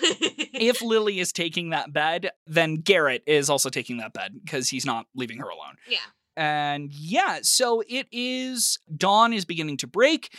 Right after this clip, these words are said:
Speaker 2: as the sun is coming up. The monsters are all scurrying back to their holes.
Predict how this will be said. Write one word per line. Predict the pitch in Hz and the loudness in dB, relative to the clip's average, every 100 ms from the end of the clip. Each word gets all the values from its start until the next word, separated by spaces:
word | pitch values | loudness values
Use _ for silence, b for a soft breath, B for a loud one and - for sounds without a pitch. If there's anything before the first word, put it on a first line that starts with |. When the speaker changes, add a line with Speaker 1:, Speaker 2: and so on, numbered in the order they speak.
| B B B | B B B
Speaker 2:
as | 180 185 196 196 185 - | 0 2 2 0 0 -2
the | 170 151 185 180 175 175 170 _ _ - | -6 -10 -8 -6 -6 -6 -8 _ _ -8
sun | - 254 240 240 | 0 4 4 2
is | 220 - | -2 -2
coming | 226 226 220 | 0 0 0
up. | 214 | 0
The | 190 | 0
monsters | 180 180 180 190 170 | 2 0 0 -2 -2
are | 170 160 | 0 2
all | 156 | 2
scurrying | 151 - 156 151 147 143 | 0 0 0 0 -2 -4
back | 139 143 - | -2 -2 -4
to | 151 | -6
their | 131 123 | -4 -6
holes. | - 214 208 196 185 - | -2 2 4 2 0 -2